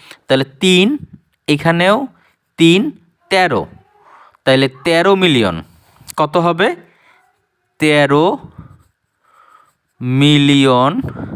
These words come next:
তেরো মিলিয়ন, উম, তারপর দুইশো, দুইশত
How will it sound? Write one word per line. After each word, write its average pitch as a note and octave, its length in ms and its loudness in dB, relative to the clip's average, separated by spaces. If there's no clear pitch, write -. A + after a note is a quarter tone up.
তেরো C#3+ 240 0
মিলিয়ন, C#3+ 500 0
উম, A#2+ 380 0
তারপর B2+ 300 -2
দুইশো, C#3 600 0
দুইশত - 1600 -4